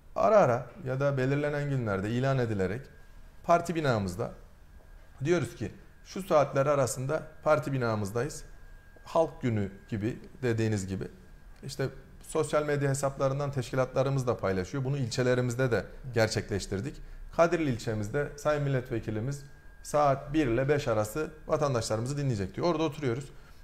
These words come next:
Görüşmek isteyen herkes geliyor. Derdini, talebini, sıkıntısını anlatıyor. Biz de vatandaşlarımızı dinlemiş oluyoruz.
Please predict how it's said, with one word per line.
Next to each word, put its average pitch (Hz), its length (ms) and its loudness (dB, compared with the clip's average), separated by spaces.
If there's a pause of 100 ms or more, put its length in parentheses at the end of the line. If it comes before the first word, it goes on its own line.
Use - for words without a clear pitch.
(120)
Görüşmek 185 380 2
isteyen 143 280 -2
herkes 135 340 0
geliyor. 143 300 2 (760)
Derdini, 120 460 6
talebini, 120 460 0
sıkıntısını 139 540 -6
anlatıyor. 143 480 -4
Biz 127 180 -6
de 135 160 -2 (280)
vatandaşlarımızı 135 760 0
dinlemiş 139 380 0
oluyoruz. 98 360 -2